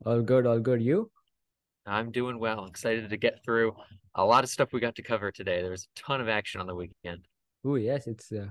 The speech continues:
Speaker 1: well over a page, almost a page and a half on our doc. So we're gonna have to get through all this pretty quickly.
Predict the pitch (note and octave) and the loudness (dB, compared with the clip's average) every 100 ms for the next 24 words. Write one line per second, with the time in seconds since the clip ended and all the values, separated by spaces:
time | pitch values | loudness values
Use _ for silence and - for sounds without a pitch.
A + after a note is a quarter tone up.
0 | - A2 C#3 C#3+ D3 C#3 A#2+ C#3 C3 B2+ | -4 2 6 6 6 4 4 4 6 4
1 | C3+ B2+ - B2 B2 A#2+ A#2 A#2 B2 D3+ | 0 -4 0 0 2 0 -2 -2 0 0
2 | - - - A2 A2 G2+ F#2+ F#2+ C#3 - | -4 -14 -8 -6 -4 -4 -2 -2 -2 -6
3 | - B2 A2+ A2+ - - - - A#2 B2 | 0 2 2 -2 -10 -20 -18 -2 0 0
4 | B2+ A#2 A#2 A#2+ A#2 B2 A#2 A#2+ - C#3+ | -2 -2 0 0 0 0 0 -2 0 4
5 | C#3+ C3+ F#3 - D#3 G3+ | 4 4 0 0 -2 -2